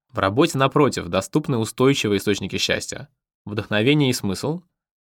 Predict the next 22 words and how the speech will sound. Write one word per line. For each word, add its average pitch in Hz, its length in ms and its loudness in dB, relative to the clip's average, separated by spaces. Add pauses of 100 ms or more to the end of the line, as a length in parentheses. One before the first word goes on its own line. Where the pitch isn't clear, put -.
(140)
возможность 113 680 0
изменить 104 420 -4
мир 98 140 -2
к - 80 -10
лучшему. 95 420 -2 (520)
Просто 120 460 2
кайфово. 110 800 2 (540)
Драйв, 120 640 2
азарт, 107 640 0
гордость, 113 640 2
вдохновение, 101 920 0
ощущение 120 680 -2
глубины 110 580 -2
и - 20 0
осмысленности. 117 840 -4 (760)
Счастье 131 460 0
на 101 120 0
работе — 107 500 2
это 104 220 -4
не 117 100 -2
ядерная 113 400 2
физика, 101 540 -4